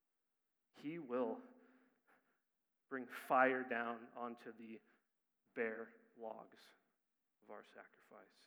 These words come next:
if we ask him to do that. He, he will meet us when we seek this to mean something for us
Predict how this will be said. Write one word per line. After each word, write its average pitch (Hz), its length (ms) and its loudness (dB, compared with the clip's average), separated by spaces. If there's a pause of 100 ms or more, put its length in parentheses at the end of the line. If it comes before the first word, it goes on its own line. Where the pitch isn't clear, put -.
if - 160 -20
we 110 80 -12
ask 104 240 -16
him 104 160 -20
to 95 80 -20
do 104 160 -20
that. - 240 -20
He, 120 80 -12 (240)
he 151 160 -10
will 117 160 -6
meet 139 320 2
us 131 160 4 (400)
when 120 100 -14
we 113 140 -14 (160)
seek 135 160 -4 (480)
this 127 120 -6 (440)
to 113 80 -20
mean 113 240 -12 (320)
something 113 280 -14 (140)
for 104 220 -14
us 107 160 -20